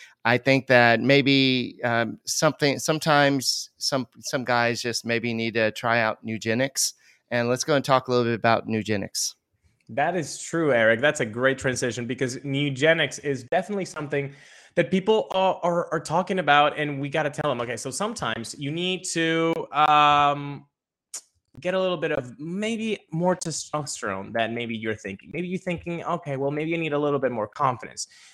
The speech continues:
Speaker 2: Maybe I need a little bit of something that can get me through the day. Maybe I'm not really as, you know, as tough as I was, as confident as I was." And eugenics can actually do help you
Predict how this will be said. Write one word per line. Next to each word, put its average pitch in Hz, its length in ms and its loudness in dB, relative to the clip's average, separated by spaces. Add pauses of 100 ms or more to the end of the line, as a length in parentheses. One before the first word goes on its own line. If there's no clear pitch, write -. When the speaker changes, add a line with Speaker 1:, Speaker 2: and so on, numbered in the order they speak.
Speaker 2:
Maybe 202 320 -2
I - 20 -2
need 180 220 -2
a 170 60 0
little 165 340 0
bit 156 160 -2
of 147 120 -2
something 151 580 -4
that 135 200 0
can 135 240 -6 (380)
get 160 240 -2
me 156 260 -2
through 147 280 -2
the 135 120 0
day. 113 400 0
Maybe 143 340 0
I'm 160 140 0
not 151 300 0
really 143 420 0
as, 123 520 0 (600)
you 104 160 -20
know, 92 60 -18 (320)
as 107 400 -4
tough 147 320 6
as 131 120 4
I 139 180 8
was, 127 480 6
as 110 300 -2 (180)
confident 143 520 -2
as 127 160 -6
I 123 140 4
was." 113 480 0
And 135 160 -4
eugenics 135 500 -4
can 135 100 -6
actually 127 340 -4
do 123 420 -4 (220)
help 123 260 -2
you 113 240 -4